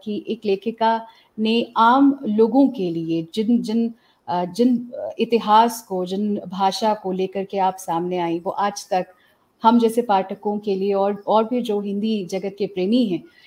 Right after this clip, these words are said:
हिंदी साहित्य से जो जुड़े हुए हैं, उनके लिए एक बहुत बड़ी, अ, जो मैं कह सकती हूँ, मील का पत्थर साबित होती है,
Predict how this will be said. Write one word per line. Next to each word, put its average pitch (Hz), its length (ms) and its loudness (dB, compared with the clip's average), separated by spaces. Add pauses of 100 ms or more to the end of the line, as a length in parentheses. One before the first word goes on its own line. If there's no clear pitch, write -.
(140)
हिंदी 196 380 -2
साहित्य 202 400 -2
से 214 140 -2
जो 180 140 -2
जुड़े 196 260 4
हुए 180 280 -2
हैं, 160 280 -12
उनके 214 260 -2
लिए 185 200 -6
एक 165 160 -10
बहुत 226 200 2
बड़ी, 165 360 -2 (380)
अ, 160 220 -6 (100)
जो 190 100 -2
मैं 185 120 -4
कह 190 160 -2
सकती 185 400 -8
हूँ, 175 260 -6 (120)
मील 233 220 4
का 220 80 2
पत्थर 196 420 -2
साबित 165 440 -4
होती 156 240 -10
है, 160 200 -12